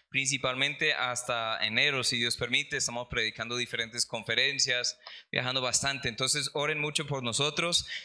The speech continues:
Yo vuelvo el miércoles otra vez. Esta fue una visita corta para animar a los hermanos y,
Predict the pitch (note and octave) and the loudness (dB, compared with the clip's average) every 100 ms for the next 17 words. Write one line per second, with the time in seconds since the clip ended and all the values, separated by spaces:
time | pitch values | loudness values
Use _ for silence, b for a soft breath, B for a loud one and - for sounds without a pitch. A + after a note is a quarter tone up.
0 | - B2 B2 C#3+ D3+ D3 D3 C#3+ B2+ A#2+ | -2 -2 0 0 2 2 0 2 0 0
1 | A#2 A#2+ D3+ D#3 D3 C#3 C#3+ B2 B2 D3+ | 0 2 2 2 0 0 0 0 0 2
2 | F3 - B2 B2 - C3 C3 B2 C3 C#3+ | 2 0 -2 -4 -4 -2 0 2 2 -2
3 | - D3 D3 D3 A#2+ A2 A2 A2 A#2+ C3 | -4 -4 -2 -4 -4 -6 -4 0 0 0
4 | B2+ A#2 A2+ A2+ A2 C3 C#3 C3+ A#2+ A#2 | -2 -2 -2 -2 0 0 2 0 0 0
5 | G#2 | -4